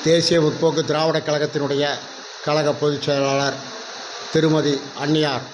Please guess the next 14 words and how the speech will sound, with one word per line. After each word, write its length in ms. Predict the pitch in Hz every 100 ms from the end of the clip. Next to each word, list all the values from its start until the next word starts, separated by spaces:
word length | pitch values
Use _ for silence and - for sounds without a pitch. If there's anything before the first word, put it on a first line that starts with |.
| - - - - - -
அவர்களுடைய 520 | 143 143 143 143 143
ஆணைக்கிணங்க, 720 | 135 156 147 147 139 135 151 151 - - - - - - -
வருகிற 360 | 143 151 151 151
செவ்வாய்க்கிழமை 760 | 143 151 160 160 151 139 131 127 - -
இருபத்தி 480 | 147 156 160 160 151
ஐந்து 540 | 135 151 156 165 165 - - - 127
ஆறு 380 | 143 156 160
ரெண்டாயிரத்தி 420 | 143 143 151 147 139
இருபத்தி 360 | 139 147 147
நாலு 220 | 139 131
காலை 340 | 131 143 147 123 - - - - - -
பத்து 260 | 147 143 170
மணி 260 | 165 151
அளவிலே 480 | 143 135 139 151